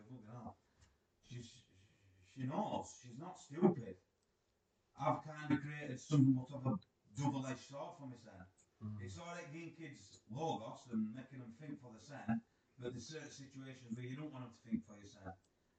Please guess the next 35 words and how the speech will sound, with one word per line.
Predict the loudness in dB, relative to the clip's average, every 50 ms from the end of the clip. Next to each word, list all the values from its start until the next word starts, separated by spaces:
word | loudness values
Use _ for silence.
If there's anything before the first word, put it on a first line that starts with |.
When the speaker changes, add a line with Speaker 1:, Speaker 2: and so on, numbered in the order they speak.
| _ -6
Speaker 1:
I've | 0 0 0 0 0
got | -4 -8 -10 -10 -12 -10
to | -6 -4 -2 -2 2
Speaker 2:
Ignorance | 6 10 10 12 12 12 10 6
is | -2 -8 -10 -10
bliss. | -4 0 0 0 0 -2 -10 -8
Speaker 1:
Yeah, | -6 -6 -6 -6 -8 -8
it's | -10 -12 -12 -14 -16 -16 -12 -8
very, | -8 -8 -6 -8 -10
very, | -10 -10 -10 -8 -8 -8 -10 -12 -14
it's | -18 -20 -20 -18 -18
a | -16 -12
juggling | -12 -12 -10 -10 -12 -12 -10
act. | -10 -10 -10 -8 -6 -4
Speaker 2:
Mm. | 0
Speaker 1:
I've | 0 0 0 0 -4
created | -10 -10 -8 -10 -10 -10 -14 -18 -18 -6
sometimes | 0 2 2 2 2 -2 -4 -4 -6 -6
a | -8
monster | -10 -8 -8 -10 -12 -16 -18 -18 -16
out | -14 -8 -2
of | -2
Speaker 2:
Yeah. | 0 0 -2 -6
Speaker 1:
them. | -10 _ _ _ _ _ _ _ _ -8
But | -6 -6 -4
on | -6 -8
the | -8 -10 -10 -10 -8
other | -8
hand, | -8 -8 -10 -10 -12 -14 -20 _ _ _ -4
when | 2 2 4 4
they | 2 0
get | -4 -8 -8 -8
older, | -8 -8 -8 -10 -12 -12
they're | -12 -12
gonna | -12 -12 -12 -10 -10 -12